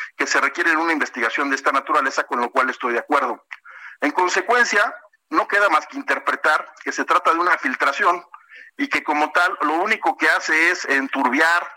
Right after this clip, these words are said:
ensuciar una vez más lo que sabemos por cuanto hace al caso. Y de igual manera creo yo que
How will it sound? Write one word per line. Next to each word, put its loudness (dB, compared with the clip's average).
ensuciar 0
una -2
vez -2
más 0
lo -2
que -2
sabemos 0
por -2
cuanto 0
hace -2
al -4
caso. -4
Y 0
de 2
igual 2
manera 2
creo 0
yo 2
que 2